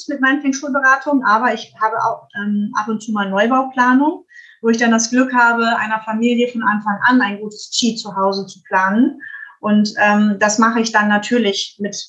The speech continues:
oder auf Feng Shui-Basis, damit das alles rund läuft. Also ich habe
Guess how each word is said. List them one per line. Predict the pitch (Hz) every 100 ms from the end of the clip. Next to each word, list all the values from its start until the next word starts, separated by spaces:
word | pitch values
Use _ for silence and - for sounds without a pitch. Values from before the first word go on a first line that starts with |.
| 202
oder | -
auf | 202 202
Feng | 190
Shui-Basis, | 190 202 196 180 185 180 254 302 - _ - _
damit | 202 196 208 208 -
das | - 202
alles | 202 196 196
rund | 233 226
läuft. | 185 185 180 -
Also | 196 190
ich | 226
habe | 226